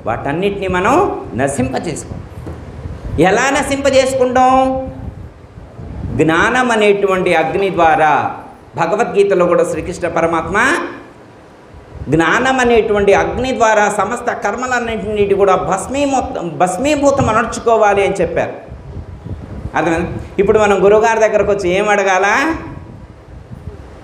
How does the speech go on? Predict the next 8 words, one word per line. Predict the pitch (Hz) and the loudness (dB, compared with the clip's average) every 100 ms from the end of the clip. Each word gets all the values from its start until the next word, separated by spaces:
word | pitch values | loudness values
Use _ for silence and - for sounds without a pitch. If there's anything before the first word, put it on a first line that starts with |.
| - - - | -18 -18 -10
జ్ఞానాన్ని | 113 160 180 220 254 262 247 | -2 2 2 2 2 2 2
అడగాల. | 202 160 127 98 - - - - - | 2 2 2 -2 -10 -16 -18 -20 -2
వారు | 185 196 214 | 2 4 4
జ్ఞానాన్ని | 175 175 196 226 247 233 | 2 2 0 0 0 0
ఇస్తే | 226 - 226 269 330 381 - - - - - - | -4 0 2 4 2 0 -6 -12 -16 -18 -16 -4
మనకున్నటువంటి | 175 220 269 277 269 247 220 208 208 170 160 - - | -2 0 0 0 2 2 4 4 4 4 2 -2 -4
సమస్త | 156 180 202 - | -2 -2 -4 -2
సంశయాలు, | 175 - 180 208 220 190 165 160 156 104 | -4 -2 -4 0 4 4 4 2 2 0